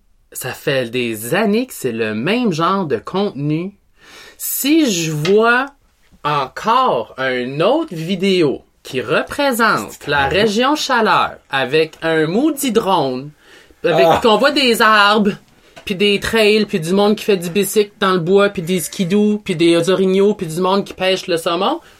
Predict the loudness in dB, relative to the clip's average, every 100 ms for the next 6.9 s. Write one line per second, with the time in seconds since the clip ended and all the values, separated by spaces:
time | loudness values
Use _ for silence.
0 | -8 -2 0 0 0 0 -2 -2 -2 -4
1 | -6 _ -6 0 2 2 0 -2 -8 -10
2 | -14 -20 -18 -6 -2 -2 -4 0 2 2
3 | 0 -4 -16 -20 -16 -4 -4 -2 0 2
4 | 2 0 -2 -4 -6 -10 -20 -14 -8 -2
5 | -2 0 0 0 0 4 6 4 0 -10
6 | _ -2 -2 -4 -2 2 2 2